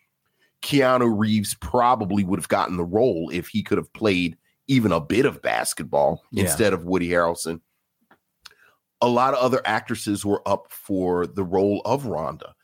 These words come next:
Speaker 2: Mm-hmm.
Speaker 1: And Tyra Farrell went out for the role, and, and she said that she didn't think she was going to get it. But before she left, she said to the director,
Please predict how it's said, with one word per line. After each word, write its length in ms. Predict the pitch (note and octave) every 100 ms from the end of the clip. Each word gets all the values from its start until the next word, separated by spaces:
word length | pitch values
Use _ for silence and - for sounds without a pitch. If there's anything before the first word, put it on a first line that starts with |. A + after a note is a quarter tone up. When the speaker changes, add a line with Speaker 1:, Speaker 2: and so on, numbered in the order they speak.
| -
Speaker 2:
Mm-hmm. 320 | A#2+ A#2 A#2
Speaker 1:
And 800 | A#2 A2+ A2 G#2+ G#2+ G#2+ A2 G#2 - -
Tyra 320 | B2+ A#2+ A#2
Farrell 340 | - A2+ A2+
went 180 | A2 G#2+
out 160 | A2 A2
for 80 | G#2+
the 100 | G2
role, 300 | G2+ D3 B2+
and, 240 | G#2+ G#2 -
and 180 | F#2+
she 180 | - A2+
said 520 | G#2+ D3+ E3 B2+ G#2+ G#2+ _ _ _ _
that 320 | G#2 G#2 G2
she 340 | - - - B2
didn't 460 | B2+ B2+ A#2 G#2+
think 340 | - - A2+ G2+
she 220 | - A2
was 180 | F#2+ -
going 240 | E2+ E2+
to 100 | -
get 260 | E2 C#3 G3+
it. 100 | - _ _ _ _
But 200 | B2 A#2+
before 380 | A2 - B2+ A#2
she 260 | - - G2
left, 640 | F#2+ D3+ A3 - - - _ _ _ _ _
she 260 | - - C3
said 420 | - - C#3+ -
to 140 | - A#2
the 120 | G#2
director, 640 | G2 F#2 A#2 C3 G#2+ F#2+